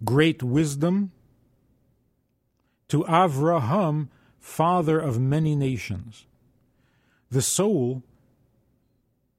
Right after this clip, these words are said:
has great wisdom. It's one of the characteristics of a godly soul. It has great wisdom. But God wants the soul to go from great wisdom to father of many nations.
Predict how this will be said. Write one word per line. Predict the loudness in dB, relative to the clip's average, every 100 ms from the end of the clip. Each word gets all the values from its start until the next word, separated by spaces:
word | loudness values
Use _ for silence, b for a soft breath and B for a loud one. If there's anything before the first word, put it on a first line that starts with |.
| _
has | 0 0 0
great | -2 0 0 -2
wisdom. | -2 -2 -4 -6 -6 -14 _ _ _ _ _ _ _ _ _ _ _ _ _ _ _ _ _ _
It's | -2
one | 2
of | 0
the |
characteristics | 0 0 0 0 2 2 0 -6 -4
of | -4
a | -2
godly | -2 -2 -4 -6
soul. | -8 -10 -12 _ _ _ _ _ _ _ _ _ _ _ _
It | -6 -2
has | 0 0
great | -2 -2 -2
wisdom. | -6 -6 -12 -14 -20 _ _ _ _ _ _ _ _ _ _ _ _ _ -2
But | 0
God | 2 0 0
wants | 0 -2 -2 -2
the | -4
soul | -2 0 0 -2
to | -4
go | 0 0 0
from | -2 -2 0 -2
great | 0 0 0 -2
wisdom | -2 -2 -2 -4 -4 b b b -2
to | -2
father | -2 -2 0 2 0 0 -2
of | -2 -2 -2
many | -2 0 -2
nations. | -2 -4 -6 -12 -12 -16 -20